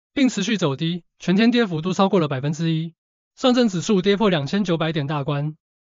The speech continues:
下跌百分之一点四，创下一个多月来的最大单日跌幅记录。深圳成指和创业板指同样收于全日最低点，触及四年多的最低水平。作为 A 股市场标志性的蓝筹股指数沪深三百，在当天下跌了百分之一点三，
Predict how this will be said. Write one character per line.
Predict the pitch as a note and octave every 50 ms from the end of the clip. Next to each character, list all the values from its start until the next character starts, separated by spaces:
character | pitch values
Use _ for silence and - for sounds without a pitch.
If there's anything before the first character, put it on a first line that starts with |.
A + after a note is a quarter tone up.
| _
下 | - - C4 A#3+
跌 | A3+ B3 A#3
百 | G#3+ E3
分 | E3 F#3 G3
之 | F#3+ G3+
一 | G#3 G3+
点 | G3 D3+ C3+
四， | - - E3+ D#3 C#3 B2+ _ _ _ _ _ _ -
创 | - B3 A3
下 | - A#3+ G#3
一 | G3+
个 | G3+ F#3
多 | G#3 G#3 A3
月 | A3 F#3
来 | D3+ C#3+
的 | D3 C#3
最 | - F3+ E3+
大 | F#3 E3+ D#3
单 | D#3+ E3+ E3+
日 | F3 E3+
跌 | E3+ F3 D#3+
幅 | D3 C#3
记 | C3 - D#3 C#3+
录。 | C#3+ C3+ B2 B2 _ _ _ _ _ _ _ _ _ -
深 | A#3+ B3+
圳 | C4+ C#4 B3+ G#3
成 | F#3+ F3 F#3+
指 | - F3 D#3
和 | F3+ F#3+ F#3
创 | - G#3+ G3+
业 | F#3+ F3
板 | D#3+ D3 E3
指 | D#3 D#3
同 | C#3 D3 D3+
样 | F3+ F#3+ F3+
收 | E3+ - G3 G3
于 | F3 E3+ E3
全 | - D3+ D3+
日 | F3 F3+ E3
最 | E3+ D#3+
低 | D#3 E3
点， | D#3+ D#3 B2 A#2 A#2+ - _ _ _ _ _ _ _
触 | - - D4+ B3+
及 | G#3 G3+ F#3
四 | - B3
年 | A3 F3+ D#3+ F3
多 | F#3+ G3+
的 | F#3+ E3
最 | D#3+ G#3
低 | F#3 F#3+
水 | F#3 - E3 C#3 C3
平。 | B2+ B2+ A#2+ B2+ C3 - _ _ _ _ _ _ _
作 | - C4+ A#3+
为 | G3+ G3 G3+
A | A3+ A3
股 | G3+ E3+
市 | D3+ A#3+ G#3+
场 | F3+ E3 C#3+
标 | D3 F3+ F#3
志 | F3+ G3 F3
性 | F#3 F3+
的 | E3+ D3
蓝 | C#3 C#3 D#3+
筹 | - D#3+ D#3
股 | - D#3 D3+
指 | D3 - C3+
数 | B2 - - E3+ C#3+ C3+ B2+ _
沪 | _ - G#3 F#3
深 | - F3+ E3+ E3
三 | - E3+ E3+ D#3
百， | C#3 A#2+ A#2+ A#2+ _ _ _ _ _ _ _ _
在 | - A#3+
当 | A3+ A#3+ A#3 A3+
天 | A#3+ A3+
下 | A3+ - A#3+ G#3+
跌 | G#3 G#3
了 | G#3 F#3
百 | F3 D3
分 | D#3 F3 F3+
之 | E3+ F#3+
一 | F#3+
点 | F3 F3+ C#3 B2+
三， | - D#3 D3+ D#3+ D#3+